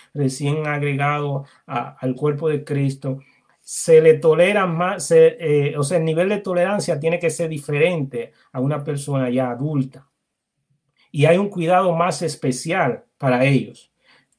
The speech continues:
de, hasta de Dios mismo. Yo estoy seguro que usted cuando se convirtió,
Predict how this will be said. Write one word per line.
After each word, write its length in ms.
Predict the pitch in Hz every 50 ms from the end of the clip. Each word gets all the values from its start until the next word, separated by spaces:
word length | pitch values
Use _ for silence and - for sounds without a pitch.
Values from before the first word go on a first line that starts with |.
| - 170 -
de, 420 | - 143 135 156 156 151 143 - - -
hasta 340 | 151 156 143 - - 196
de 300 | - 156 143 143 151 151
Dios 200 | 147 165 190 220
mismo. 540 | 226 233 254 262 226 165 143 131 120 - - _ _ _ _ _ _ _ _ _ - _ _ _ _ _ _ _
Yo 180 | - 135 151 170
estoy 260 | 180 180 - 226 226
seguro 380 | 220 233 226 226 247 240 214 160
que 120 | - 160
usted 240 | 139 139 - 180 180
cuando 300 | - 233 214 208 208 196
se 280 | 147 - - 190 185 190
convirtió, 880 | - 185 175 160 156 147 147 143 139 - 151 139 131 113 110 -